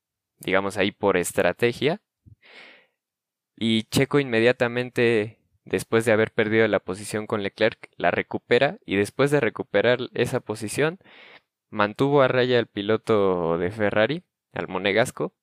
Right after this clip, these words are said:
con una diferencia por ahí de,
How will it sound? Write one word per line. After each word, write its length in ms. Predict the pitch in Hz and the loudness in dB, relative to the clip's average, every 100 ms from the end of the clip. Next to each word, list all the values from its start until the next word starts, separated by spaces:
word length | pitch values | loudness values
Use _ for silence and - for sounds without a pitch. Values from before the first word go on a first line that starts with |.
| _ _ _ _ - - | _ _ _ _ -20 -6
con 200 | 95 95 | -4 -4
una 280 | 95 101 | -2 0
diferencia 540 | 92 82 85 92 - 78 | 0 0 -2 -2 -2 -4
por 220 | - 82 | -4 -2
ahí 180 | 85 85 | 0 -2
de, 220 | 78 - | -6 -8